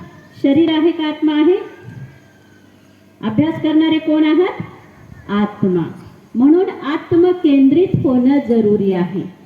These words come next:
आणि आत्मकेंद्रित होण्यासाठी आपणाला माहिती पाहिजे की याचं महत्त्व माझ्या जीवनात काय आहे.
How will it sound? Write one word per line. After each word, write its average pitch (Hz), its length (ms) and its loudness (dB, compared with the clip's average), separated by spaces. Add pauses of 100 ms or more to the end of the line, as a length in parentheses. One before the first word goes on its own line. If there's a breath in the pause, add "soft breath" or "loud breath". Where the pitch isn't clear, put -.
(560)
आणि 262 180 2
आत्मकेंद्रित 311 920 2 (100)
होण्यासाठी 254 840 0 (220)
आपणाला 254 580 0 (1200)
माहिती 302 500 2
पाहिजे 254 520 0
की - 160 -2
याचं 311 300 0
महत्त्व 302 500 4
माझ्या 262 280 0
जीवनात 208 460 0
काय 175 140 -4
आहे. 165 200 -4